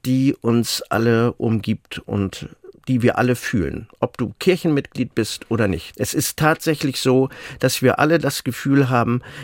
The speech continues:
dass wir nicht ganz allein sind auf dieser Welt. Da, äh, hat mir bisher auch kein Atheist oder Nihilist widersprochen,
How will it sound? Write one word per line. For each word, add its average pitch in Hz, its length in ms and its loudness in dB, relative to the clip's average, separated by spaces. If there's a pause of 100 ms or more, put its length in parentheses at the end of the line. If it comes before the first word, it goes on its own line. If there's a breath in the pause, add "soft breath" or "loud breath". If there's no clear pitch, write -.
dass 123 240 0
wir 127 140 6
nicht 143 340 2
ganz 135 300 2
allein 110 400 2
sind 110 240 0
auf - 160 -6
dieser 92 340 -2
Welt. 92 320 0
Da, 92 100 0
äh, 92 60 -2 (800)
hat - 180 -4
mir 110 140 0
bisher 110 320 -2
auch - 140 -6
kein 117 260 -2
Atheist - 520 -4
oder 104 220 2
Nihilist 110 640 0
widersprochen, 120 720 -2